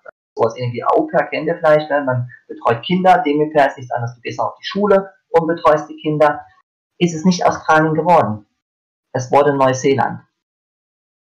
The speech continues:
Und stattdessen zu sagen, Mist, habe ich gesagt, hey, okay, dann gehe ich jetzt halt nach Neuseeland. Wichtig ist, ich komme raus hier. Und dann ist das eine,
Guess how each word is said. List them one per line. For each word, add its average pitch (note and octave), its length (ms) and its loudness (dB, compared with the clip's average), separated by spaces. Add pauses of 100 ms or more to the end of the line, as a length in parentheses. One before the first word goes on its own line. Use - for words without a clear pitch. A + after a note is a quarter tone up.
Und C3+ 460 2 (180)
stattdessen C#3+ 480 2
zu D3 100 -8
sagen, C#3+ 400 2 (380)
Mist, - 420 -6 (420)
habe C#3+ 160 0
ich - 80 -16
gesagt, C#3 320 0
hey, D#3+ 380 -2 (140)
okay, C3 520 0 (340)
dann B2 120 0
gehe C#3 100 0
ich C3 80 -4
jetzt - 160 -6
halt B2+ 140 0
nach A#2+ 140 0
Neuseeland. A#2 680 0 (140)
Wichtig D3+ 300 -2
ist, C3+ 200 -8
ich - 120 -12
komme A2+ 200 -2
raus E3 280 4
hier. - 260 -8 (420)
Und C3+ 340 0
dann F3+ 320 2
ist D3 200 -6
das D3 140 -4
eine, C3 580 -2